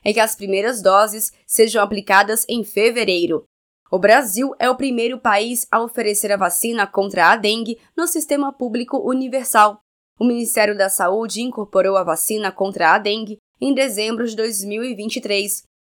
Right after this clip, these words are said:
A inclusão foi aprovada de forma rápida pela Comissão Nacional de Incorporações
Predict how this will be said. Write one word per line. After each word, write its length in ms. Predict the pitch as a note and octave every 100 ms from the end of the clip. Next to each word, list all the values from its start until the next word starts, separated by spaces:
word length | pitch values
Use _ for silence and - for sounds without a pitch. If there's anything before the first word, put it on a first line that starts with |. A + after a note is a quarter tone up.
| _ -
A 140 | F#3+
inclusão 480 | G3+ G3 F3+ G3 G#3
foi 160 | G3 F#3
aprovada 680 | F3 F3+ F3 F#3 A3 G#3+
de 140 | G3 G3
forma 400 | - F#3+ G#3+ B3+
rápida 580 | - G#3 G#3+ B3+ B3+ - _ _
pela 220 | C#4+ D4
Comissão 560 | C#4+ C#4 B3 B3 B3 B3
Nacional 600 | A#3+ A#3+ G#3+ G3 A3 B3
de 140 | G3+
Incorporações 880 | B3 B3 A#3 G#3+ G3 - G3+ G#3+ A3